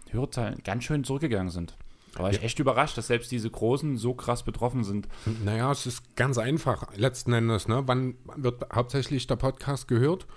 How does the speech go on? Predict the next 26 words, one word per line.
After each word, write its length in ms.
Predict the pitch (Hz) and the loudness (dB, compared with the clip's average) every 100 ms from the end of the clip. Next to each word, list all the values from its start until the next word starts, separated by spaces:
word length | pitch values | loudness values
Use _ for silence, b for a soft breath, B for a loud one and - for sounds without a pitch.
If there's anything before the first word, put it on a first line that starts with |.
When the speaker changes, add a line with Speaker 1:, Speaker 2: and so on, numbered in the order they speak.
| B B | B B
Speaker 2:
In 100 | 113 | 2
deinem 260 | 113 120 139 | 4 4 2
Fall 260 | 143 135 | 2 4
beispielsweise 720 | 127 123 - 120 127 120 127 101 | 4 0 -2 0 2 2 2 0
auf 200 | 104 - | 0 2
Arbeit. 460 | 120 160 156 - | 4 4 4 0
Du 60 | 123 | -2
hast 220 | 127 123 | 0 0
die 60 | 135 | 0
Möglichkeit, 560 | 131 127 120 - 107 - | 0 0 -4 -2 -2 0
auf 180 | 127 | -2
Arbeit 300 | 131 131 127 | -2 0 -2
zu 100 | 123 | 0
hören. 240 | 127 127 127 | 2 2 2
Viele 260 | - 120 | 2 2
beschränken 440 | 127 117 123 123 123 | 2 2 0 0 -2
sich 200 | - - | -4 0
da 140 | 113 | 2
wirklich 320 | 104 123 117 | 2 0 -2
wahrscheinlich 460 | 107 98 107 107 101 | -2 -2 0 0 0
auf 160 | 101 - | -2 0
den 160 | 107 | 0
Weg 180 | 104 - | 0 -2
zur 300 | - 127 127 | -2 -2 0
Arbeit. 360 | 135 147 165 - B B B B B B - | -2 0 0 -2 B B B B B B 0
Und 380 | 113 123 123 | 4 4 2